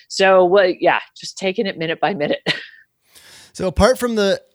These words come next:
Speaker 2: actual coronavirus itself, like, what,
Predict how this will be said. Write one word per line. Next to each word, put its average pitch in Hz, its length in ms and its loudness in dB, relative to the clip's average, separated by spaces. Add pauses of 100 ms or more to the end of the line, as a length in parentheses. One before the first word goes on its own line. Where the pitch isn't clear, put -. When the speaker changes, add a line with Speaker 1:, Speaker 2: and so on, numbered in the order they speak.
(140)
Speaker 2:
actual 160 680 -4
coronavirus 139 960 -4
itself, 131 880 -4
like, 151 140 -14
what, 180 340 -6